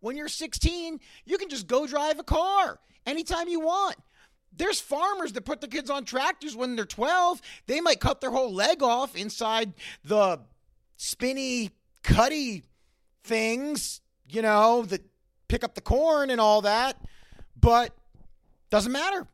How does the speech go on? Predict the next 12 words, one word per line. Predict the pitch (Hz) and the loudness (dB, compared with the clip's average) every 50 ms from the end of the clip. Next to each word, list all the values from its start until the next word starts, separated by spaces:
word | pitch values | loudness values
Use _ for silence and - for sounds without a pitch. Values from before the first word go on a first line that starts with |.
| _ - | _ -4
They're | - 190 | 0 2
allowed | 202 214 220 220 240 202 | 2 4 4 4 2 0
to | 240 | -4
do | 240 269 277 | -6 -4 0
it | 269 | 0
anyway. | 277 302 349 370 370 339 - 135 82 - - - - - - - - | 0 0 0 -2 -2 0 0 0 0 -2 -10 -18 -18 -18 -18 -16 -10
Yet, | 175 190 294 339 339 330 294 - _ - - - | -2 2 4 4 4 4 0 -4 _ -20 -20 -12
you | 156 190 240 | -6 -4 -4
need | 262 269 214 | -4 -4 -6
to | 220 | -6
be | 208 285 254 - _ - | -8 -8 -8 -8 _ -2
eighteen | - 311 330 285 - - - - - 269 302 320 277 240 226 226 240 240 - | 0 0 0 -2 -6 -8 -6 -6 -4 -4 -6 -6 -6 -6 -6 -6 -6 -8 -10